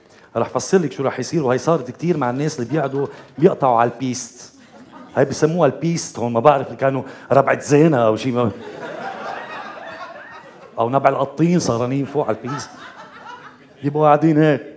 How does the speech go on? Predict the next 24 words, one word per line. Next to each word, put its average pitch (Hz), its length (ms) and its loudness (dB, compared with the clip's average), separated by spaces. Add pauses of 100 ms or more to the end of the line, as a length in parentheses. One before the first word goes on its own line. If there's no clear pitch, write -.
(640)
هيك 180 240 4
قاعدين. 123 400 2 (4000)
إيه، 147 300 2
هلا 147 160 6
بعد 175 220 4
شوي 190 200 4
شو 185 140 -2
بتصنج 180 480 4
رقبتك، 170 460 4
أنت 131 160 -6
بدك 165 220 2
تجلسي، 175 540 2
بتشوفي 226 280 0
اللي 190 120 8
قدامك 180 340 4
ضحك، 190 260 2
تقول: 185 200 4 (220)
"شو 196 180 6
قال؟ 151 240 6
شو 160 100 2
قال؟" 143 240 4 (3500)
يا 214 60 8
عيط 185 320 4
وأحليكي. 151 520 0